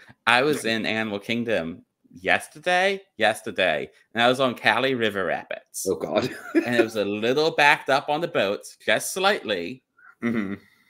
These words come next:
Speaker 1: And I happened to be sat directly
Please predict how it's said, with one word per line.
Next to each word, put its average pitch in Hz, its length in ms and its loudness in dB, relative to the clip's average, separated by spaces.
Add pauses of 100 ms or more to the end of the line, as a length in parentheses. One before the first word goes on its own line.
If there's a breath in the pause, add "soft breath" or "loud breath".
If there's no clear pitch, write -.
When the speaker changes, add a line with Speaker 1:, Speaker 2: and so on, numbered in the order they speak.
(540)
Speaker 1:
And 110 140 -2
I 113 160 4
happened 143 340 0
to 175 80 -6
be 202 40 -2
sat 127 440 4 (440)
directly 135 1080 -2